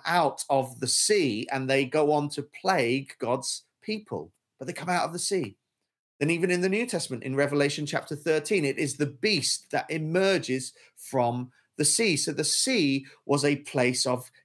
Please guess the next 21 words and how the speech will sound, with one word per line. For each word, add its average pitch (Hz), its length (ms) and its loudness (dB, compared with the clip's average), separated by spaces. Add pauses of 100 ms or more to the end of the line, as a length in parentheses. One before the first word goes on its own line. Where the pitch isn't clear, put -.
(140)
chaos 139 600 0
and 113 200 -8 (180)
it 127 160 -2
represented 131 720 -2
evil 151 520 0
and 123 220 -4
danger 147 520 0
and 127 140 -4
destruction. 131 760 -2
So 196 720 2 (520)
one 180 640 2
walking 214 640 0
out 151 500 2
on 180 440 0
the - 100 -4
waves 135 1120 -2 (720)
in 151 160 2
a 147 100 4
chaotic, 180 880 0 (360)
stormy 170 760 2
night 135 680 -4